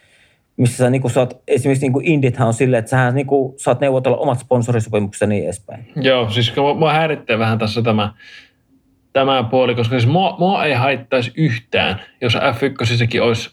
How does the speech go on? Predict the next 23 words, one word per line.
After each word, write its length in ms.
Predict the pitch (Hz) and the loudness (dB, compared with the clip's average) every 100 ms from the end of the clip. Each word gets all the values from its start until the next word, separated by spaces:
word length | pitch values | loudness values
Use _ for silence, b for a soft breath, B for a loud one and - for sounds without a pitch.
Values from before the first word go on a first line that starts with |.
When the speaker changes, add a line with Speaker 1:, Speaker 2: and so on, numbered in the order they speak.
| _ | _
Speaker 2:
olisi 260 | - 135 123 | -2 -2 0
semmosia, 560 | 190 180 117 117 101 92 _ - | 2 2 2 0 0 -4 _ -4
joku 320 | 180 180 165 | 0 2 2
vaikka 280 | 123 110 - | 2 0 0
siis 180 | 113 113 | -2 0
semmonen 300 | 113 117 110 | 2 2 0
pikkutalli, 760 | 120 107 - 101 80 98 117 - B B B | -2 -6 -6 -4 -2 -2 -4 -8 B B B
missä, 300 | 147 123 160 - _ _ - 170 185 123 | -4 0 0 -2 _ _ -20 -18 -16 -12
mi-, 280 | - 151 160 - | -10 -4 -2 0
mikä, 260 | 170 170 | 0 0
mikä 260 | 160 170 175 | 0 0 0
tavallaan 300 | 175 175 175 | 2 0 0
liiketoiminta 520 | 196 165 127 123 123 | -2 -2 0 0 0
perustus 480 | 120 143 110 - - | 0 0 -2 -6 -2
siihen, 320 | 135 113 107 | 0 2 0
että 140 | 107 110 | -2 0
siellä 280 | 139 127 | 0 0
kävisi 320 | 120 160 123 - | 0 0 0 0
ajamassa 360 | 139 120 113 110 | 0 2 0 0
semmosia 340 | 131 117 113 | 0 0 0
kuljettajia, 560 | 127 127 107 - 107 107 | 0 0 -2 -2 -4 0
tiettyjä 400 | 143 123 107 110 | 0 0 -2 -2
kilpailuja, 640 | 127 113 104 101 131 113 | 0 0 0 2 0 -2